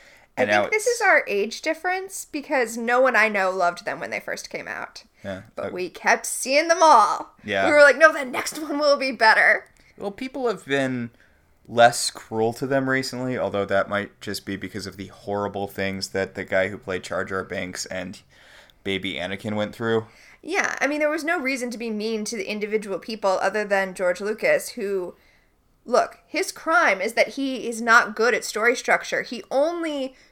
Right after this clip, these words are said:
Speaker 2: creates movies because he likes the editing process, which is fine. But, like, don't let him write them.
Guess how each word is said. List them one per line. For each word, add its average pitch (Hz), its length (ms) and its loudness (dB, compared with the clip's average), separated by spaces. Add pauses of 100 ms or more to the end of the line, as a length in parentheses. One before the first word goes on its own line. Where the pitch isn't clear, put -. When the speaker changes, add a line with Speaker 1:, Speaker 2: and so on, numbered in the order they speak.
(120)
Speaker 2:
creates 254 560 -4
movies 247 380 -4
because 254 240 -12
he 254 100 -10
likes 220 240 0
the - 160 -10
editing 196 380 -2
process, 175 520 -6
which 330 220 -10
is 359 180 -6
fine. 370 920 -4 (420)
But, 285 200 4 (200)
like, 254 320 0 (300)
don't 339 220 -6
let 269 160 2
him 311 240 -6
write 330 260 -4
them. 82 320 -6